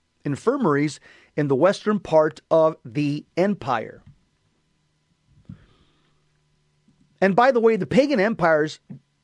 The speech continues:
that are spoken of here, I mean, the, the, the pagan hospitals that are spoken of here, remember, just like I told you before, the Romans, for them, their hospital system was health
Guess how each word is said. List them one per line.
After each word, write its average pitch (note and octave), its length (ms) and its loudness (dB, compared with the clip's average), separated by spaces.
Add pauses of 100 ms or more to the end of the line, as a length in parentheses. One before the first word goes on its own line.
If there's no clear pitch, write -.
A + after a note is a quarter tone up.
(540)
that E3 140 2
are D#3 80 0
spoken G3 460 0
of C3 100 -6
here, C3+ 420 -2
I D3 100 0
mean, E3 140 0
the, C#3 100 -2
the, C#3 220 -4
the C3 60 -8
pagan F#3 300 0
hospitals C#3+ 480 -4 (320)
that D#3 120 2
are C#3+ 40 0
spoken F#3 400 0
of C3+ 100 -4
here, B2+ 420 -2 (500)
remember, E3 360 0
just D3 180 -6
like D3+ 160 -2
I B2+ 60 -4
told F3+ 300 0
you D#3 60 -6
before, C3+ 500 -4 (1080)
the C#3 140 0
Romans, F3 680 0 (440)
for E3 240 0
them, G#3+ 360 0
their F3 240 2
hospital F#3 640 -2
system D3 640 -4 (480)
was D#3 360 2 (100)
health G3+ 520 0